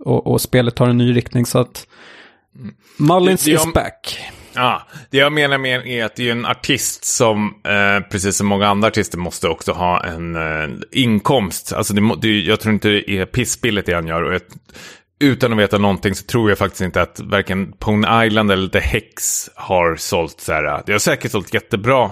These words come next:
Speaker 2: men jag tror inte han liksom badar i pengar av det.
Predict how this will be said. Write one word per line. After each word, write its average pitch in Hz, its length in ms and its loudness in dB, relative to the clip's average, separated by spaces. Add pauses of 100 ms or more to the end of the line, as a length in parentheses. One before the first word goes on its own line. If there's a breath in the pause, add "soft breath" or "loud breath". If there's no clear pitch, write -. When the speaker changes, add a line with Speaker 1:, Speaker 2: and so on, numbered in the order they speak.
Speaker 2:
men 101 360 -2
jag - 160 -4
tror 110 100 -2
inte 98 120 -2
han 98 120 0
liksom 92 280 -4
badar 98 540 2
i 90 80 0
pengar 78 640 -4
av - 140 -6
det. 50 200 -4